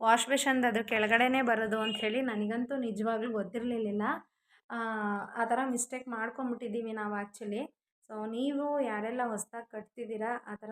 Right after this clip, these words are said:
ಮಿಸ್ಟೇಕ್ ಮಾಡ್ಕೊಳಕ್ ಹೋಗ್ಬೇಡಿ. ಇಲ್ಲ ಅಂತ ಹೇಳಿದ್ರೆ ನಮ್ ಥರನೇ ಎರಡೆರಡು ಖರ್ಚಾಗುತ್ತೆ, ಡಬಲ್ ಆಗ್ಬಿಡುತ್ತೆ. ಇನ್ನೊಂದ್ ಅನ್ಸುತ್ತೆ, ಬೇಡ ಬಿಡು ಮಾಡೋದು ಅಂತ ಅನ್ಕೊಳ್ಳೋಣ ಅಂತ ಅನ್ಸುತ್ತೆ. ಆ, ಅವ್ರು ಹೇಳ್ತಾರೆ ಈಚೆಯಿಂದನೇ ಇನ್ನೊಂದು ಕೊಡ್ತೀನಿ ಅಂತ.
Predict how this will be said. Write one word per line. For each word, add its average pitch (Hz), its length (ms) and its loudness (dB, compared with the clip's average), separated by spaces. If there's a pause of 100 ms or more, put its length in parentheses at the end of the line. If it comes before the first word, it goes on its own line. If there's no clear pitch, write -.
ಮಿಸ್ಟೇಕ್ 226 480 -8
ಮಾಡ್ಕೊಳಕ್ 220 560 -8
ಹೋಗ್ಬೇಡಿ. 214 580 -4 (500)
ಇಲ್ಲ 240 140 -4
ಅಂತ 240 160 -2
ಹೇಳಿದ್ರೆ 233 340 -4
ನಮ್ 226 280 -4
ಥರನೇ 226 360 -6
ಎರಡೆರಡು 208 460 -6
ಖರ್ಚಾಗುತ್ತೆ, 214 720 -6
ಡಬಲ್ 202 360 -2
ಆಗ್ಬಿಡುತ್ತೆ. 202 720 -6 (420)
ಇನ್ನೊಂದ್ 311 340 2
ಅನ್ಸುತ್ತೆ, 285 380 2
ಬೇಡ 247 260 0 (100)
ಬಿಡು 254 180 0
ಮಾಡೋದು 240 460 0
ಅಂತ 240 220 -4
ಅನ್ಕೊಳ್ಳೋಣ 233 520 -4 (100)
ಅಂತ 226 220 -6
ಅನ್ಸುತ್ತೆ. 240 800 -4 (220)
ಆ, 226 280 -4
ಅವ್ರು 285 140 6
ಹೇಳ್ತಾರೆ 294 480 2
ಈಚೆಯಿಂದನೇ 247 560 -2
ಇನ್ನೊಂದು 226 260 -4
ಕೊಡ್ತೀನಿ 208 440 -8
ಅಂತ. 202 180 -10